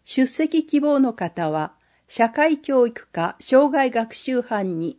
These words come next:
ご連絡ください。詳しくは市ホームページをご覧ください。今後の新型コロナウイルス感染症の発生状況により、開催方法の変更、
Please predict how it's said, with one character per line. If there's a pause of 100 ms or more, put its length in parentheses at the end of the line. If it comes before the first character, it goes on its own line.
ご
連
絡
く
だ
さ
い。 (880)
詳
し
く
は
市
ホ
ー
ム
ペ
ー
ジ
を
ご
覧
く
だ
さ
い。 (1120)
今
後
の
新
型
コ
ロ
ナ
ウ
イ
ル
ス
感
染
症
の (240)
発
生
状
況
に
よ
り、 (460)
開
催
方
法
の
変
更、